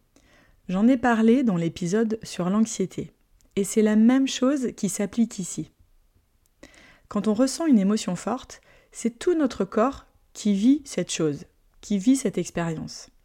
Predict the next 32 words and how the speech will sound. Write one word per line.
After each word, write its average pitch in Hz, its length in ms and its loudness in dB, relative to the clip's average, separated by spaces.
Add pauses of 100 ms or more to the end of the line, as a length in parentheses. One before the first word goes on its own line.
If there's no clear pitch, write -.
(560)
Et 185 120 -4
même 247 460 2
si - 180 -8
ça 160 160 -6
peut 233 120 0
faire 160 220 -8
peur, 226 400 -2 (460)
ce - 100 -14
que 226 140 2
je 208 120 2
vous 226 160 4
invite 277 300 2
à 214 80 2
faire, 190 480 -6 (240)
c'est 185 320 -4
d'accueillir 262 640 0
l'émotion 202 480 0
dans 202 120 0
votre 196 320 -4
corps, - 380 -10 (540)
de 196 80 -2
lui 196 180 4
laisser 240 520 2
de 214 60 0
la 170 100 0
place, - 580 -10 (360)
de 170 200 -6
vous 190 420 -2
autoriser 247 800 0
à 175 140 -4
le 170 100 -2
faire. 165 480 -10